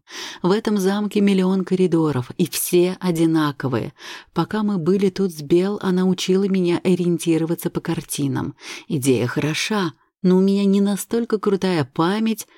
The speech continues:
чтобы запомнить всё за один день.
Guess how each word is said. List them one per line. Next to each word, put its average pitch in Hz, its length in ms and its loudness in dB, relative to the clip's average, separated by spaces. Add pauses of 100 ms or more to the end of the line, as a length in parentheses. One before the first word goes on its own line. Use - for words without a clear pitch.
(120)
чтобы 156 320 2
запомнить 185 840 0
всё 147 380 0
за 156 160 -2
один 135 440 2
день. 127 460 -2